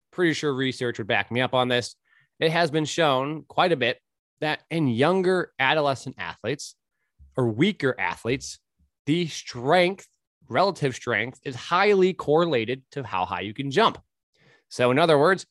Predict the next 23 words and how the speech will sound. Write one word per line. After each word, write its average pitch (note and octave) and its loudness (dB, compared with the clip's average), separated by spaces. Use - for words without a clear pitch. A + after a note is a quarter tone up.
when C#3+ -6
you F3+ 2
are E3 6
of D3+ 0
a D#3 4
certain D3+ -4
level C#3 2
of B2 0
strength, A#2 -6
the C3+ 6
determining F#3 0
factor C#3+ -2
is C#3+ -6
how D3+ 0
high C#3 2
you B2+ 0
can A#2 -6
jump. G2 -8
Now, C#3+ 2
a D3 4
relationship E3+ 0
of D3 2
this F3 -6